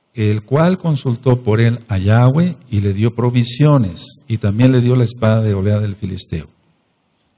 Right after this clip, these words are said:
Ahora, analiza. Tú haces esto, eres edomita. Ten cuidado. O a lo mejor no eres edomita, eres Israel, pero eres chismoso o chismosa,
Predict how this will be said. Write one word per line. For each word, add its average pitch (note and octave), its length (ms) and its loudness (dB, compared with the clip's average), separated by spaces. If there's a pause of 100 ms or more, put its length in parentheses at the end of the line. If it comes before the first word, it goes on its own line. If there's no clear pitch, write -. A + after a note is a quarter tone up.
(220)
Ahora, A#2+ 320 4
analiza. C#3 680 2 (920)
Tú D3 160 0
haces C#3+ 380 0
esto, D3 420 -2
eres B2 300 0
edomita. G2+ 680 -2 (400)
Ten C3 180 2
cuidado. G#2+ 640 4 (800)
O D3+ 400 4
a C#3+ 80 -2
lo D#3+ 80 -2
mejor D#3 240 -2
no D#3+ 80 0
eres D#3 220 -4
edomita, D#3+ 440 -2
eres G#2+ 280 0
Israel, C3+ 440 0
pero A#2 220 0
eres A2 320 0
chismoso A#2 680 -2
o A2+ 80 2
chismosa, B2 720 -4